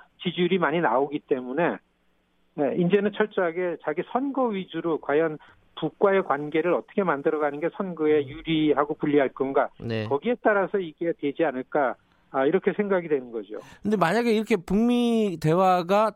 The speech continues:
Speaker 2: 단절돼 버리는 상황이 오면은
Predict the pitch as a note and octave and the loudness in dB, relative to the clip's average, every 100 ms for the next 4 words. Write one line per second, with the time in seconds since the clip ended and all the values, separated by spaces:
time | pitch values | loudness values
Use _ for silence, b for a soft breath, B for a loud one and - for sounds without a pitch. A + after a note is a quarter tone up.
0 | - D#3 D3 F#3+ A#3+ B3 A3 A3+ A3 G3+ | -6 -2 2 2 4 2 2 2 2 2
1 | F#3 F3 F3 E3 G#3+ A3+ G#3 A#2+ B2 A#2+ | 0 0 0 -2 0 0 2 2 2 2
2 | C#3+ B2+ F2 | 2 0 -4